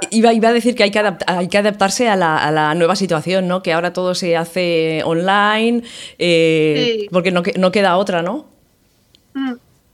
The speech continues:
Speaker 2: No queda otra y claro, pues bueno, teníamos cantidad de cosas preparadas y, y ha habido que darle salida de esta manera, pero que también luego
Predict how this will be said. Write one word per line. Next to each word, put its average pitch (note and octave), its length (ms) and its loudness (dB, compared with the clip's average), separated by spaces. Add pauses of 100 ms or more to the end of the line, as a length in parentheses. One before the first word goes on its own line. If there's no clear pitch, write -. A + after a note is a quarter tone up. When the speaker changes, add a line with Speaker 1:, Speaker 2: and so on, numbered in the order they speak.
(340)
Speaker 2:
No C4 140 -6
queda C#4 300 2
otra C#4 280 2
y C#4+ 100 -4
claro, B3 320 0
pues G#3+ 460 -2
bueno, C4 340 -2
teníamos B3 420 0
cantidad B3 380 2
de A#3+ 140 0
cosas B3+ 300 -2
preparadas C4+ 1000 2
y, A#3 540 -2 (340)
y B3 140 0
ha A#3+ 60 2
habido C4 260 2
que C#4 100 0
darle C4+ 320 0
salida C4 380 0
de D#4 80 0
esta D4+ 180 -2
manera, C4 480 2
pero A#3+ 200 2
que A#3 120 -4
también A#3+ 420 -2
luego E4+ 460 2